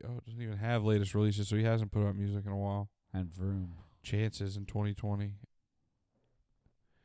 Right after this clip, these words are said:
Speaker 1: That was,
Speaker 2: Coronavirus.
Speaker 1: oh, it was Christmas Eve, twenty twenty, song called Chances.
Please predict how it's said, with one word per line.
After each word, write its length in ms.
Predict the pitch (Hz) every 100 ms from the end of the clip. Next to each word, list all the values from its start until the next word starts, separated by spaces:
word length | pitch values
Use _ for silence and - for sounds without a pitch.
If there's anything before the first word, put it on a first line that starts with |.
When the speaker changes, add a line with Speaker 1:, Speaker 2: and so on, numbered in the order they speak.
| -
Speaker 1:
That 180 | 107 127
was, 120 | 123
Speaker 2:
Coronavirus. 140 | 151 143
Speaker 1:
oh, 120 | 147
it 20 |
was 120 | 127
Christmas 360 | 127 165 139 139
Eve, 220 | 185 147 110
twenty 220 | 135 127
twenty, 340 | 120 139 120
song 240 | 113 - 110
called 160 | 107 101
Chances. 520 | 107 107 - -